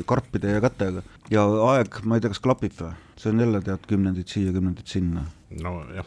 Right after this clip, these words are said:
Speaker 2: õetütar. Õde võis olla palju noorem, õde võis olla palju vanem.
Speaker 1: Jah, aga siin pe-, ei, aga siin peab mingi seos peab siin ju ometi olema. No see on, ähm, Isadora Duncan.
Speaker 2: Ei, ei, ei,
Speaker 1: Ei, ei.
Speaker 2: ei.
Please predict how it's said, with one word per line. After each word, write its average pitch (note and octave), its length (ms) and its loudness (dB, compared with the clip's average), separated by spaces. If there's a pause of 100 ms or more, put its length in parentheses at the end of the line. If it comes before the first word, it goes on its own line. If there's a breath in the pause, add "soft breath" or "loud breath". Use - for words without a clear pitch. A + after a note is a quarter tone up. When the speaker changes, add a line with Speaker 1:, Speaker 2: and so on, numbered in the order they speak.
Speaker 2:
õetütar. D#2 640 -6 (300)
Õde F2 260 -4
võis D2+ 160 -8
olla D#2+ 180 -4
palju D#2 300 -4
noorem, F2+ 380 -2 (160)
õde A2 180 2
võis F2 180 2
olla D#2+ 140 -2
palju D#2+ 240 -4
vanem. F#2+ 300 2 (160)
Speaker 1:
Jah, D3 200 4
aga D3+ 140 4
siin D#3+ 160 4
pe-, D#3+ 80 4
ei, E3 140 6
aga D3+ 100 4
siin E3+ 160 4
peab D3 160 2
mingi F#3+ 400 4
seos F#3+ 400 2
peab A#2 240 0
siin B2+ 160 0
ju C3 80 6
ometi C#3+ 240 4
olema. G2 320 2
No F#2+ 80 -4
see B2+ 140 0
on, B2 240 2
ähm, A#2 260 0 (400 loud breath)
Isadora A#2 480 4
Duncan. A2+ 540 0 (180)
Speaker 2:
Ei, E2+ 60 -4
ei, E2 180 -4
ei, D#2+ 220 -6
Speaker 1:
Ei, D2+ 160 -10
ei. A2+ 320 6
Speaker 2:
ei. - 320 -2